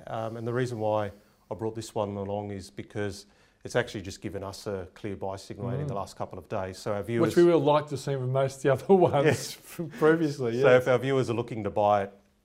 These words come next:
Speaker 1: um, you know, now's the time. So,
Speaker 2: Mm.
Speaker 1: um, the great thing about this is it had provided us a very clear resistance level going
Speaker 2: Mm.
Speaker 1: back to July last year
Speaker 2: Mm.
Speaker 1: at around ten dollars.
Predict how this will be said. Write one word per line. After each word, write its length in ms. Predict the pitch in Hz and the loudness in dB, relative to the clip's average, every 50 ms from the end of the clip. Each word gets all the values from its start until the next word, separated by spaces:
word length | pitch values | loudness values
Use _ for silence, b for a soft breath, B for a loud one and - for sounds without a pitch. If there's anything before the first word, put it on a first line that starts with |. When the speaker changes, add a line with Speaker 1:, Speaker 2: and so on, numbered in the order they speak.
| - _ - - | -20 _ -16 -12
Speaker 1:
um, 360 | - 95 98 95 92 90 87 _ _ - | -10 -8 -8 -8 -10 -12 -16 _ _ -14
you 80 | 113 | -10
know, 120 | 95 95 92 | -10 -8 -8
now's 260 | 95 98 95 90 - | -6 -6 -6 -8 -10
the 80 | - | -16
time. 300 | - - 117 104 95 92 | -12 -6 -6 -4 -4 -6
So, 280 | 87 - 131 113 110 117 113 107 B B B B B B _ | -8 -4 -2 0 0 -2 -4 -10 B B B B B B _
Speaker 2:
Mm. 60 | - | 2
Speaker 1:
um, 260 | 117 113 110 110 110 110 - _ _ _ _ _ _ _ _ _ | 4 4 4 2 0 -6 -14 _ _ _ _ _ _ _ _ _
the 60 | 131 | -4
great 300 | - 143 143 135 131 135 | 0 2 2 2 2 -2
thing 140 | - 131 117 | -4 -4 0
about 240 | 117 110 107 104 - | 0 0 0 0 -2
this 260 | 110 107 101 - - | -4 -6 -6 -8 -8
is 320 | 107 98 95 98 - - _ _ _ - - - | -8 -8 -8 -12 -16 -20 _ _ _ -20 -20 -16
it 200 | - 147 131 131 - _ _ - 156 | -12 -12 -12 -12 -14 _ _ -20 -14
had 240 | 123 113 131 123 - | -12 -12 -12 -12 -10
provided 460 | - 120 107 123 127 139 143 135 120 | -10 -8 -2 0 2 2 2 2 2
us 180 | 117 113 107 - | 0 -2 -2 -4
a 60 | 117 | -6
very 260 | 95 117 117 113 110 | -6 -4 -4 -4 -6
clear 560 | 107 - - - - 123 120 127 127 123 120 | -8 -14 -18 -16 -12 -10 -8 -6 -4 -4 -4
resistance 600 | 110 107 95 101 110 110 - - 117 101 - - | -4 -4 -6 -8 -12 -12 -12 -12 -12 -12 -10 -6
level 260 | - 107 104 95 104 101 | -4 -4 -2 -2 -4 -2
going 320 | 123 110 107 104 98 95 | -2 0 0 0 -2 -2
Speaker 2:
Mm. 40 | 92 | -4
Speaker 1:
back 200 | 104 104 104 - - _ b b b b b b b b b b _ | -4 -4 -4 -6 -12 _ b b b b b b b b b b _
to 120 | - 98 | -18 -18
July 360 | 92 - 113 104 101 104 104 101 | -12 -8 -6 -2 0 0 0 0
last 380 | 104 104 107 107 - - - - | 0 -2 -2 -4 -6 -8 -8 -8
year 220 | 107 104 101 98 | -6 -6 -6 -8
Speaker 2:
Mm. 220 | - 113 117 120 123 | -8 -8 -8 -6 -6
Speaker 1:
at 80 | - | -4
around 300 | 104 101 104 98 98 98 | -4 -4 -4 -4 -6 -8
ten 240 | - - 110 101 92 | -10 -10 -10 -10 -6
dollars. 500 | 90 98 101 104 107 107 98 101 - - | -6 -6 -4 -4 -4 -6 -6 -10 -14 -18